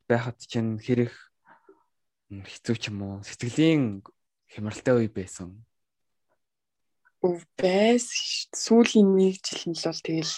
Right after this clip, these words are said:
Speaker 2: тэр жигтэй
Speaker 1: Мгм.
Speaker 2: амар ингэж хямарсан гэх юм. Тэгэл нөгөө давхар ингээл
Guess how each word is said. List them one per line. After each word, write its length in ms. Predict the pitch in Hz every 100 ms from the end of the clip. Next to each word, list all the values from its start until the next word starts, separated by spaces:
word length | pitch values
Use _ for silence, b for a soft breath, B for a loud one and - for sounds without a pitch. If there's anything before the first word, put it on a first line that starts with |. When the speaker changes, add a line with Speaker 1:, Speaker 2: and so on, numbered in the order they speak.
| -
Speaker 2:
тэр 160 | - 160
жигтэй 540 | 160 - - - 156 160 _ b b b b _ _
Speaker 1:
Мгм. 320 | 110 - 101 - -
Speaker 2:
амар 240 | 170 156 156
ингэж 120 | -
хямарсан 480 | - 165 160 - 160
гэх 160 | - 175
юм. 160 | 170 - B B B _
Тэгэл 320 | 175 160 -
нөгөө 160 | 160 160 156 _
давхар 560 | - - - - 180 170
ингээл 320 | 165 170 -